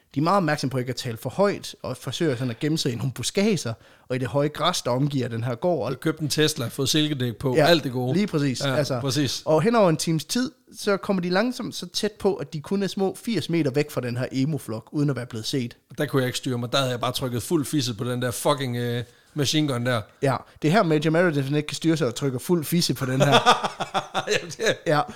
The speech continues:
Speaker 1: for han giver ordren til, affyr alt, hvad de har.
Speaker 2: Ja, præcis.
Speaker 1: Sandsynlighedsmæssigt med kun med nogle give 'em hell boys,
Speaker 2: <laughs> Ja,
Speaker 1: tænker jeg.
Speaker 2: præcis. Blaze 'em
Speaker 1: Og,
Speaker 2: up!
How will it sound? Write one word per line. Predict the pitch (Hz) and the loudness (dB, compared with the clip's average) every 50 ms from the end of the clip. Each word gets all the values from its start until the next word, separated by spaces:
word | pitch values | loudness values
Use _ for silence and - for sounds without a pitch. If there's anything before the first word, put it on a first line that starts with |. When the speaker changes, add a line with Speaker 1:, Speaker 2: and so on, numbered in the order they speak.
| - - - | -16 -16 4
Speaker 1:
for | - 196 | 6 8
han | 208 214 | 8 8
giver | 190 240 262 - | 6 4 4 6
ordren | - 226 226 190 170 151 | 8 8 8 8 6 4
til, | 151 - 190 170 147 - - _ _ _ | 4 4 4 4 4 2 -6 _ _ _
affyr | 175 196 208 - 220 190 175 | 6 6 6 8 8 8 8
alt, | 190 190 | 8 6
hvad | - - | 2 -2
de | 135 - | -2 0
har. | 143 139 123 110 - - - | 0 0 0 -2 -6 -8 -4
Speaker 2:
Ja, | - 139 | -2 -2
præcis. | 131 - 156 165 | 0 2 6 6
Speaker 1:
Sandsynlighedsmæssigt | 185 175 165 208 226 208 180 190 185 165 156 | 6 8 8 8 8 10 8 8 8 6 4
med | 165 147 | 4 4
kun | 165 160 156 | 4 4 4
med | 160 170 | 6 6
nogle | 170 147 139 | 4 4 4
give | 139 - 175 180 175 | 4 4 6 6 6
'em | 147 | 6
hell | 151 156 147 151 139 | 6 6 4 4 2
boys, | 135 120 117 110 - - | 2 0 -2 -2 -2 0
Speaker 2:
<laughs> | 139 123 | 2 2
Ja, | 143 | 4
Speaker 1:
tænker | 135 143 147 143 135 | 4 2 4 4 2
jeg. | 123 - 147 131 | 2 2 0 0
Speaker 2:
præcis. | 113 135 123 - 135 120 - - - - - _ | 0 -2 -2 -4 -6 -8 -10 -12 -18 -20 -2 _
Blaze | - - 269 262 - | 6 8 8 8 8
'em | 247 | 8
Speaker 1:
Og, | 269 254 | 8 6
Speaker 2:
up! | 208 | 6